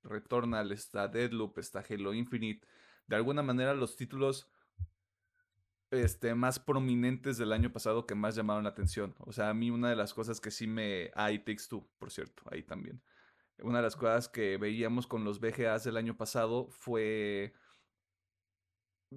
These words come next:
que a pesar de que no había como un, un título de franquicia o como un Call of Duty, como un Elden Ring que apenas salió este año, eh,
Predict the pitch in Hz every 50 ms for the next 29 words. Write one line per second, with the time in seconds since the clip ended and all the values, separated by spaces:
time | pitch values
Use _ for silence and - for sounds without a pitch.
0 | 127 - - - 131 123 117 117 - - 123 120 - - 135 135 143 147 143 147
1 | 143 143 131 120 123 127 127 131 131 127 139 139 131 127 - - 117 110 110 110
2 | 113 117 123 123 131 127 127 127 123 120 107 - - - - _ _ _ - -
3 | 120 123 120 - 127 123 139 127 117 113 110 107 - 107 101 104 - - 120 123
4 | 123 147 120 110 107 - 104 104 107 110 110 113 110 107 123 117 113 104 107 110
5 | 117 117 - 120 110 107 - 110 101 101 101 104 107 113 113 110 104 107 107 107
6 | 107 117 120 117 120 120 113 101 - 113 110 110 107 - 113 104 104 107 104 -
7 | - 107 101 101 107 113 117 117 123 143 180 _ _ _ _ _ _ _ _ _
8 | _ _ _ _ _ _ _ _ - 98 95 92 95 92 85 87 90 82